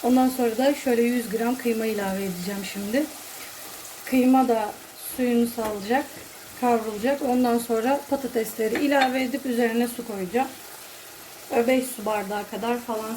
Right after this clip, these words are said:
sanırım yeterli olur diye düşünüyorum. Suyu da kaynattım bu arada kettle'da. Sıcak su ilave edeceğim. Yemek pişerken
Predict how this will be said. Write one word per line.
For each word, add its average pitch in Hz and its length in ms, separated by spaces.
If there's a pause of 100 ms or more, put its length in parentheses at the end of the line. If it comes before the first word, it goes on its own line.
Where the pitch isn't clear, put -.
sanırım 214 560
yeterli 214 480
olur 208 340
diye 208 200
düşünüyorum. 202 600 (840)
Suyu 247 180
da 247 140
kaynattım 220 680
bu 202 60
arada 190 440
kettle'da. 202 440 (420)
Sıcak 208 380
su 202 60
ilave 190 260
edeceğim. 185 500 (3500)
Yemek 240 420
pişerken 214 600